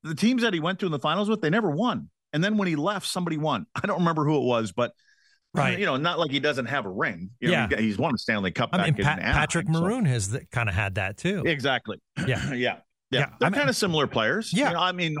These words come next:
Speaker 1: that's
Speaker 2: Exactly.
Speaker 1: not, that's not fair to Perry. They're, they're similar and they understand their roles.
Speaker 2: Right.
Speaker 1: Or, you know, when they're on their team.
Speaker 2: I
Speaker 1: That's what
Speaker 2: love
Speaker 1: I mean
Speaker 2: those
Speaker 1: by that.
Speaker 2: guys. I think every team needs those kind of guys that maybe analytics won't show how important they are to the team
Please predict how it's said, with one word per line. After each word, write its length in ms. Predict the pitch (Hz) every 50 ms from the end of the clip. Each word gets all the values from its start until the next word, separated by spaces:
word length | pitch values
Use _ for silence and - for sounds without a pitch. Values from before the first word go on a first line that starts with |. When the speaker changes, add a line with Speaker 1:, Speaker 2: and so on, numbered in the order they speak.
| 131
Speaker 1:
that's 180 | 135 143 139 120
Speaker 2:
Exactly. 280 | 123 127 135 - - -
Speaker 1:
not, 40 |
that's 140 | 131 127 -
not 140 | 131 120 107
fair 200 | - - 131 120
to 80 | 107 98
Perry. 380 | - - 110 98 85 - - _ _ _ - - - - _ -
They're, 200 | 135 143 139 110
they're 240 | 131 143 143 135
similar 480 | 123 - - 196 190 175 160 143 135 127
and 120 | 123 123
they 100 | 120 123
understand 420 | 123 123 117 110 - - 123 113 104
their 100 | 95 92
roles. 360 | 87 90 87 80 - _ -
Speaker 2:
Right. 220 | - 160 147 110 117
Speaker 1:
Or, 100 | 117 110
you 120 | 110 123
know, 140 | 117 104 - -
when 200 | 110 113 117 113
they're 120 | 117 113
on 100 | 107 101
their 120 | 98 90 85
team. 240 | - 95 85 85
Speaker 2:
I 20 | 202
Speaker 1:
That's 80 | 240 208
what 20 | 151
Speaker 2:
love 140 | 156 208
Speaker 1:
I 20 | 185
mean 100 | 156 143 120
Speaker 2:
those 100 | 113 -
Speaker 1:
by 80 | -
that. 60 | 104
Speaker 2:
guys. 120 | 92 92 101
I 100 | 127 147
think 180 | 147 180 160 135
every 240 | 139 135 143 156 -
team 280 | - - 135 135 127
needs 320 | 117 123 127 127 120 110 110
those 220 | 113 113 110 -
kind 240 | - 117 110 107 107
of 60 | 113
guys 420 | 165 190 180 127 - - - - -
that 220 | 113 107 - - -
maybe 380 | 123 127 135 139 139 135 139 127
analytics 680 | - 131 139 131 120 123 139 139 147 117 - - -
won't 340 | 127 104 110 120 120 117 -
show 540 | - - - 185 190 170 135 131 127 123 123 - - - - - _ _
how 220 | - 143 143 135
important 400 | 123 110 - - 143 120 - 117
they 140 | 113 113 110
are 180 | 104 104 101
to 100 | 95 -
the 120 | 113 98 92
team 300 | - 147 156 117 87